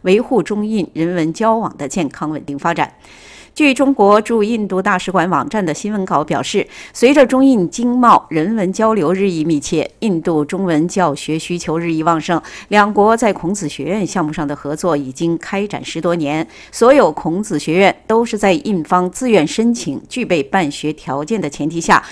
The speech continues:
由中印双方大学按照相互尊重、友好协商、平等互利的原则，共同签署具有法律效力的合作协议之后设立的。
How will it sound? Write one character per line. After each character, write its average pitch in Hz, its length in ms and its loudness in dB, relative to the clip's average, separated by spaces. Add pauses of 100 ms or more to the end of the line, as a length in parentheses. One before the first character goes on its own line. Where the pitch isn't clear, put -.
(240)
由 233 280 6
中 269 240 2
印 262 240 0
双 233 300 -4
方 226 180 -2
大 208 140 4
学 160 200 0
按 170 280 2
照 151 160 -2
相 170 220 -4
互 165 120 -4
尊 220 320 2
重、 233 260 2
友 156 220 -2
好 143 220 -4
协 147 240 -6
商、 180 240 2 (240)
平 208 300 0
等 135 180 -2
互 202 280 -2
利 160 140 -2
的 147 80 -4
原 143 240 -4
则， 165 280 -2 (160)
共 247 240 -2
同 165 240 -4
签 185 240 -2
署 139 180 -6
具 160 160 -8
有 147 140 -4
法 120 220 -8
律 147 120 -8
效 208 300 0
力 143 120 -8
的 127 140 -10
合 135 160 -10
作 143 140 -6
协 - 160 -10
议 151 100 -4
之 170 160 -4
后 208 180 4
设 143 200 -8
立 123 120 -8
的。 127 200 -6